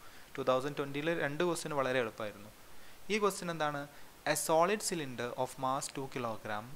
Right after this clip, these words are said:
and radius fifty centimeter rolls up an inclined plane of inclination thirty degree. The center of mass of the cylinder has speed of four meter per second. The distance travelled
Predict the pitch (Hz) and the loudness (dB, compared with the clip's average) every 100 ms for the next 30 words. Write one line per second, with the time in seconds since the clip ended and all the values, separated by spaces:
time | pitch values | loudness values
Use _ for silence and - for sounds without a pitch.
0 | - 131 127 135 143 175 - 151 - 190 | -8 -4 2 4 4 0 0 -2 2 0
1 | 190 165 143 117 104 117 127 - - - | 2 0 -2 -4 -2 0 0 -6 -10 -4
2 | 127 127 139 160 196 - - 143 - - | 6 10 10 8 4 -2 -2 -4 -4 2
3 | 135 131 143 143 143 160 180 180 135 110 | 2 2 -4 -2 2 4 2 -2 -2 -2
4 | 107 120 - 123 110 107 107 - 143 135 | -4 -6 -6 -10 -8 -6 -6 -6 -2 -2
5 | 123 120 151 175 113 - - - - - | -2 -2 -2 -2 -6 -12 -14 -14 -14 -10
6 | 127 131 - 165 175 208 220 220 - 143 | 2 2 6 4 4 2 4 2 2 2
7 | 127 143 127 143 139 151 160 156 123 113 | 2 0 0 0 0 -2 -2 0 -2 -2
8 | 123 117 - - 143 151 180 - 156 160 | -2 -2 -2 -2 -2 0 -2 2 2 2
9 | 127 123 - 127 - 190 110 - - - | -2 -4 -4 -2 -2 -4 -10 -10 -16 -12
10 | - - - - 117 - - 143 147 - | -14 0 0 2 0 0 -2 -4 -4 -2
11 | 127 110 110 135 | 2 4 4 -2